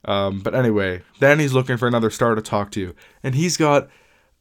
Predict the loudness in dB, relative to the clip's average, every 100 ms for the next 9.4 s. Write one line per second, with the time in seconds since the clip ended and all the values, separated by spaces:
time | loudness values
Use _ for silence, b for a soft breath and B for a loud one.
0 | _ -18 -8 -2 4 6 6 6 0 -2
1 | 0 0 0 0 0 2 2 4 2 2
2 | 0 -4 -2 2 6 6 4 2 0 0
3 | 0 0 -2 0 0 0 0 2 0 0
4 | -2 -2 0 0 -2 -4 -4 -2 -2 -2
5 | -2 0 0 -2 -8 -4 0 2 2 2
6 | 2 -2 -10 -16 b b b b -6 0
7 | 2 2 0 -2 0 -2 0 -2 -2 -2
8 | -2 -2 -4 -8 b b b b -2 0
9 | 0 -2 -6